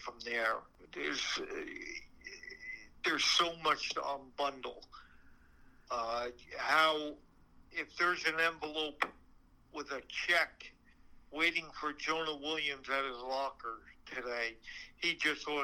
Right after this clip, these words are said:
to give it to, to charity, because he looked, that was one of the most embarrassing performances I've seen an offensive lineman make. He was being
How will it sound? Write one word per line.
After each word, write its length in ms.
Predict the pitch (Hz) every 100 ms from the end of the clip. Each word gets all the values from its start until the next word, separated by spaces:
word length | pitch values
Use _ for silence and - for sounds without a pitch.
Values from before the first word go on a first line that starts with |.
| 135
to 60 | 135 - - - -
give 220 | - 151 139
it 120 | -
to, 80 | - - - - -
to 100 | -
charity, 640 | - 147 143 127 - 117 - -
because 640 | 135 - 131 131 - - - - - - -
he 240 | 196 202
looked, 400 | 175 160 - - - - - - -
that 160 | 202 220 208
was 160 | 180 -
one 160 | 160 175
of 140 | 160
the 120 | 151 143 - - - - - - 156
most 320 | 170 165 -
embarrassing 840 | 139 127 165 170 175 175 - 160 151 151 -
performances 920 | - - - 180 165 151 135 - 139 131
I've 180 | 143 139
seen 380 | - 147 139 139 - - -
an 80 | 143
offensive 640 | 240 - - - - - - 139
lineman 400 | 147 143 131 123 123 - - - - - - 147
make. 240 | 160 156 -
He 160 | 185
was 260 | 196 190 - -
being 280 | 170 156